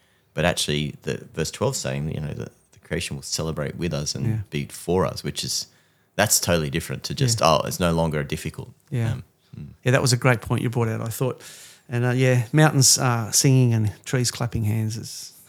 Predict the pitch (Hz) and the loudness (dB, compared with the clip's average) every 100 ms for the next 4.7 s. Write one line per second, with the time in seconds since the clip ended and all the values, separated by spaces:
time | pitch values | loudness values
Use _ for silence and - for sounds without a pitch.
0 | - - 170 139 143 127 - 135 123 123 | -4 2 4 6 4 2 0 2 2 0
1 | - - - 123 - 208 - 110 101 151 | -4 -4 4 6 6 4 4 2 4 2
2 | 151 - 95 95 85 95 113 104 90 - | 2 0 4 6 4 2 2 4 2 0
3 | 95 98 - 85 87 82 73 76 73 - | 0 0 0 -2 0 -2 -2 -6 -8 -6
4 | 73 76 78 73 69 76 | -6 -4 -2 -2 -2 -4